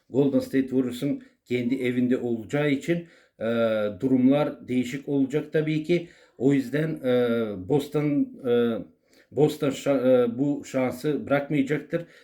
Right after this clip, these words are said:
Kendi evinde oynayacakları bu maçta zorlansalar bile, zor da olsa çok, e, etkili bir oyun oynayacaklar. Özellikle Jason Tatum, Jaylen Brown ikilisi, Marcus Smart, Al Horford ve diğerleri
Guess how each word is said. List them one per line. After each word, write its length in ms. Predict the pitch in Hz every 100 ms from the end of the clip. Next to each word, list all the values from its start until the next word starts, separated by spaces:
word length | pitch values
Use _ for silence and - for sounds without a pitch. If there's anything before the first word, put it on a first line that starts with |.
| _
Kendi 300 | - 131 127
evinde 380 | 143 139 139 135
oynayacakları 800 | 135 131 127 123 123 135 135 127
bu 80 | 135
maçta 460 | 139 - - 160 - - _
zorlansalar 960 | 104 127 135 127 131 120 123 131 151 135
bile, 340 | 131 147 156 - _ _
zor 360 | 101 123 147 139
da 40 |
olsa 600 | 147 139 135 151 147 - -
çok, 280 | 151 -
e, 300 | 143 135 127
etkili 540 | 127 120 - 131 151 135
bir 100 | -
oyun 300 | 135 131 139
oynayacaklar. 800 | 143 143 139 143 139 147 156 151 - _ -
Özellikle 800 | 117 120 131 139 131 135 147 -
Jason 380 | 98 139 139 143
Tatum, 460 | 127 139 131 135 120
Jaylen 360 | 135 135 127
Brown 240 | 120 135 135
ikilisi, 480 | 131 131 120 - 135
Marcus 520 | 120 139 - 120 -
Smart, 300 | 135 135 -
Al 200 | 127 135
Horford 540 | - 139 131 135 131 -
ve 300 | 120 120 120
diğerleri 640 | 135 135 127 123 139 147